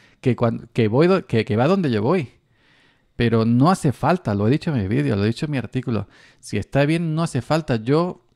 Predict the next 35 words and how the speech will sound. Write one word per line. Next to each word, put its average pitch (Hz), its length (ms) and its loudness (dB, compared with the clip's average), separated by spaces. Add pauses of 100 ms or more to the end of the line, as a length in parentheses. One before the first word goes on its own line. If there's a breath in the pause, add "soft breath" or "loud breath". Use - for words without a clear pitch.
(160)
me 131 160 -2
dedico 127 300 0
a 165 80 0
probar 120 420 2
y 107 160 2
a-, 104 180 0
y 110 200 -4
claro, 139 300 0
y 113 120 0
lo 104 160 0
que 104 100 -6
pruebo 110 260 0
tengo 165 220 -4
que 143 80 -4
plasmarlo 104 520 -4
en 98 60 -10
mi 98 100 -6
canal 95 200 -6
de 90 80 -6
YouTube 135 240 -4
y 135 120 -4
en, 98 140 -8
y 98 40 -6
en 92 80 -6
mi 90 80 -6
blog. 117 220 -4 (420 loud breath)
Pero 110 200 -6
si - 120 -6
está 139 240 -2
bien 160 180 0
en 147 160 0
Debian, 165 460 0
quedaros 190 400 -6
en 127 80 -8
Debian. 135 440 -6